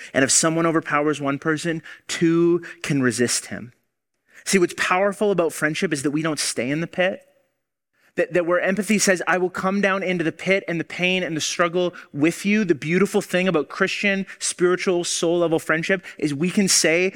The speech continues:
by the grace of God and the power of the Holy Spirit, we don't have to stay here. There is hope for us to get out of this pit. There is hope in what God is doing. And I am with you, but we don't have to stay here, and we can walk through this battle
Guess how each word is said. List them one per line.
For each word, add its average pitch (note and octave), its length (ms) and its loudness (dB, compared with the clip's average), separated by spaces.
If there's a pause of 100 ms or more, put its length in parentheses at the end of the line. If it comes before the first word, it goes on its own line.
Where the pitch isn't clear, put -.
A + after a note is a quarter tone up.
(120)
by E3+ 100 2
the D3+ 100 0
grace D#3+ 380 2
of F#3+ 120 0
God E3 240 2
and F#3 80 0
the D#3+ 40 -4
power E3 260 0
of F3 40 0
the E3+ 60 0
Holy E3 160 2
Spirit, E3+ 340 0
we D3+ 140 2
don't G3+ 160 2
have F#3+ 100 2
to E3 80 -8
stay D3+ 320 -2
here. A#3+ 340 -2 (880)
There F#3+ 200 2
is F3+ 100 -2
hope F#3+ 340 0
for G3+ 220 0
us F#3+ 160 2
to G#3 100 0
get F#3 200 2
out F3 160 2
of E3 100 -2
this F3 160 0
pit. G#3 300 -2
There G3 100 2
is E3+ 120 -2
hope G#3 340 0 (160)
in F#3 100 2
what E3+ 140 0
God F#3 280 2
is E3 200 -4
doing. G3+ 320 2 (160)
And F#3 180 2
I G#3 220 4
am F3+ 340 0
with A#3 300 2
you, C4 200 4
but G#3+ 140 2
we F#3+ 180 2
don't A#3 160 2
have G#3 180 2
to F3 80 -4
stay A3 400 0
here, A#3+ 260 2
and F#3 200 -2
we G#3+ 120 0
can G3+ 200 0
walk F#3 380 -2
through A3+ 220 2
this A3+ 220 2
battle G3+ 540 2